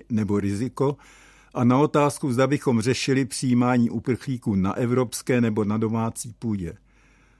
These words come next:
Odpovědi jsou ovšem zajímavé pro vztah k Evropské unii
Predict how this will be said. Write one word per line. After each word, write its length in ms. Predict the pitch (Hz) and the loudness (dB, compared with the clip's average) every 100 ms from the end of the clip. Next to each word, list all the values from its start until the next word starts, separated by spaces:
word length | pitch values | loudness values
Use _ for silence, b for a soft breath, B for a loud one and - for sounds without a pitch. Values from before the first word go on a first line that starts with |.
| b | b
Odpovědi 720 | 113 131 131 131 131 151 175 - | -6 0 2 2 2 0 0 -6
jsou 380 | - - 127 123 | -8 -2 0 0
ovšem 600 | - 123 - 135 120 117 | -2 -6 -2 0 2 0
zajímavé 680 | 110 110 107 120 120 123 127 | -2 -2 2 2 2 2 0
pro 220 | - 123 | 0 -2
vztah 500 | - - 131 123 - - | -2 -4 -2 -2 -4 -12
k 80 | - | -4
Evropské 600 | 110 117 110 - 123 117 | -2 0 -2 -4 -2 -2
unii 520 | - 113 113 117 117 | 0 2 4 4 2